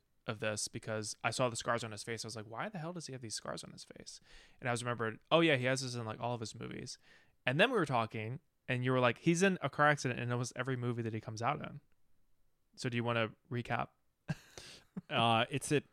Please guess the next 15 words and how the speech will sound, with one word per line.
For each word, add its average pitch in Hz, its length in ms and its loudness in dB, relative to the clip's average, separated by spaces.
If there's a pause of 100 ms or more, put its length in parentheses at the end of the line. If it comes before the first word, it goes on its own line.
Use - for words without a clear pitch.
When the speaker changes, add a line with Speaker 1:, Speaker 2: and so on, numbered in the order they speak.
(280)
Speaker 2:
it's 127 200 0
at 123 160 2
least - 760 -4
six. - 560 -4 (580)
Like, 107 200 2
basically, 110 560 2 (220)
I 117 60 2
knew 160 160 6
five 123 440 4
off 110 180 -4
the 110 80 -8
top 107 200 -2
of 107 60 -4
my 101 140 0
head, 87 400 -4